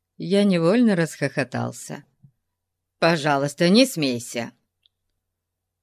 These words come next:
Если ты не лудильщик, то объясни, зачем у тебя за спиной висит вся эта кухня?» И сразу же начались расспросы.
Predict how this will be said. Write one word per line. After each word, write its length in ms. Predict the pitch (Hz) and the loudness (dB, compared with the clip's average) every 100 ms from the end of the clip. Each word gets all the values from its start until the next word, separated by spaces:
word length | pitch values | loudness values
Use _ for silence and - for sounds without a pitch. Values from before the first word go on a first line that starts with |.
| _ | _
Если 460 | 147 170 277 311 285 | -2 2 2 2 4
ты 160 | 208 | 6
не 100 | 208 | 4
лудильщик, 720 | 165 143 123 139 190 - 170 | 4 0 -2 0 0 0 -4
то 160 | - 165 | 0 2
объясни, 760 | 139 143 135 - 156 254 190 _ _ | 2 -2 -4 -2 0 0 -2 _ _
зачем 420 | 147 185 - 156 | 4 4 6 4
у 40 | 156 | 2
тебя 240 | 156 160 | 4 2
за 160 | 147 160 | 2 0
спиной 520 | - 156 156 208 160 | 0 2 4 6 4
висит 440 | 143 160 180 180 | 4 2 4 2
вся 200 | - 170 | 2 2
эта 320 | 156 151 160 - _ | 4 4 2 0 _
кухня?» 680 | - 240 156 - 113 107 147 - _ _ _ _ _ _ _ _ _ _ | 4 6 6 2 -6 -6 -8 -14 _ _ _ _ _ _ _ _ _ _
И 180 | 208 214 | 6 6
сразу 640 | - 180 226 285 247 247 | 6 4 6 6 4 4
же 160 | 214 226 | 6 8
начались 580 | 196 151 143 135 147 156 | 8 6 4 6 4 4
расспросы. 800 | 135 - - 127 123 - 120 | 2 2 -2 -2 -4 -8 -10